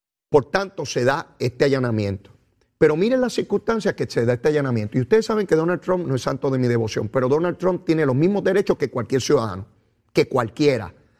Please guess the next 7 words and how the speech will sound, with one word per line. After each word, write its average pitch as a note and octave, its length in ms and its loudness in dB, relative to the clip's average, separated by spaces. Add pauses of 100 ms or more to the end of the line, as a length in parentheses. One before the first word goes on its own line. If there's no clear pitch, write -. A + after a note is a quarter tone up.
(320)
Usted E3 480 4
lo D3 140 4
deteste, G#3 640 0
usted D#3 320 0
lo D3+ 240 4
ame, B3+ 340 0
usted E3 180 0